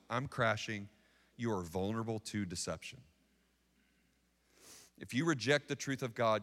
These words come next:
you are vulnerable to deception. We, we don't like to be deceived, right?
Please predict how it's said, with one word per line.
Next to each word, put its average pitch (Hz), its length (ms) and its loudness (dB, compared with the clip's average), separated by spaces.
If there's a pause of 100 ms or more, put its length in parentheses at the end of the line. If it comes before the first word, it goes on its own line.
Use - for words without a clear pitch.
you 127 140 2
are 110 100 4
vulnerable 123 600 4
to - 180 -6
deception. 98 560 -4 (1400)
We, 143 160 2
we 156 180 0
don't 143 200 0
like 131 240 0
to 135 80 -6
be 120 100 0
deceived, 98 580 -4 (520)
right? 107 240 -4